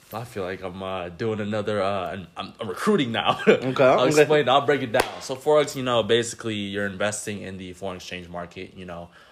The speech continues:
Speaker 1: Um, basically, you know, you go to Europe, you go to Asia, you go anywhere outside the U S, you're always, you can't use U S dollars and, you know, uh, Russia or, you know, Asia. You know, you can't use that
Speaker 2: Mm-hmm.
Speaker 1: money, so you gotta exchange it and get their currency.
Speaker 2: Okay.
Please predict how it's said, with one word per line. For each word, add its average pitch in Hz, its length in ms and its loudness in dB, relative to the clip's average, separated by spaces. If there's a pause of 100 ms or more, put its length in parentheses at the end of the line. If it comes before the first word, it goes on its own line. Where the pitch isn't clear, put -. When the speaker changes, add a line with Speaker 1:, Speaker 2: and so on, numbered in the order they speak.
(160)
Speaker 1:
Um, 82 380 -14 (160)
basically, 104 360 -8
you 95 100 -10
know, 87 100 -10
you 104 100 -8
go 123 80 0
to 98 80 -4
Europe, 98 440 -4
you 95 120 -16
go 98 80 -6
to 90 200 -8
Asia, 98 280 -6
you 92 80 -14
go 104 100 -6
anywhere 127 320 -4
outside 113 280 -4
the 101 60 -8
U 101 140 -4
S, 95 160 -8
you're 101 140 -8
always, 110 320 -2 (200)
you 131 80 -14
can't 165 200 0
use 95 200 -10
U 101 120 -4
S 98 80 -6
dollars 90 360 -4
and, 82 220 -16 (440)
you 101 80 -16
know, 78 280 -18 (160)
uh, 85 280 -10
Russia 85 380 -6 (240)
or, 78 300 -14
you 90 80 -16
know, 80 160 -14
Asia. 85 260 -14
You 117 100 -8
know, 147 100 0
you 147 80 -4
can't 165 220 -4
use 120 180 -4
that 113 80 -2
Speaker 2:
Mm-hmm. 110 100 -4
Speaker 1:
money, 87 100 -12
so - 120 -18
you 101 40 -6
gotta 107 140 -2
exchange 95 400 -10
it 95 120 -10
and 87 100 -16
get 87 140 -12
their 131 140 -2
currency. - 480 -14 (440)
Speaker 2:
Okay. 90 260 -8